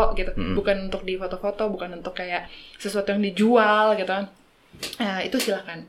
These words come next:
Speaker 1: gitu sih.
Speaker 2: Jadi mungkin
Speaker 1: Terbuka
Speaker 2: bagi yang,
Speaker 1: banget.
Speaker 2: yang dengar podcast ini atau video
Speaker 1: Hmm.
Speaker 2: ini, apabila mungkin yang penasaran lah,
Speaker 1: Hmm.
Speaker 2: nggak kan, kan kita ngobrol gini banyak orang kayak, "Ah, masa sih, masa sih?"
Speaker 1: Mm-mm.
Speaker 2: Bisa mungkin follow Instagramnya Skoci dan
Speaker 1: Iya.
Speaker 2: mungkin bisa D M dan message untuk minimal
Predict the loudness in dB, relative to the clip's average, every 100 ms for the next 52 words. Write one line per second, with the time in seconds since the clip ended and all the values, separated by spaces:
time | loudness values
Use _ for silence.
0 | -18 -16 -14 -14 -14 2 4 6 6 6
1 | 6 6 6 4 4 4 6 6 4 4
2 | 2 2 2 2 2 0 2 2 4 4
3 | 4 0 -10 -16 -16 _ 4 6 6 6
4 | 4 4 0 0 0 -2 -2 -2 -4 -10
5 | -14 -2 4 4 6 6 8 8 6 4
6 | -4 2 2 4 2 4 2 2 -2 2
7 | 4 4 4 4 4 2 2 2 2 2
8 | 2 2 2 2 2 2 2 2 -2 4
9 | 4 4 0 -4 -8 -6 -4 4 6 6
10 | 4 4 8 10 10 8 4 0 -8 2
11 | 4 6 4 2 4 4 6 4 4 4
12 | 2 0 -2 0 2 2 2 2 0 0
13 | 0 0 -4 -2 0 0 0 0 2 2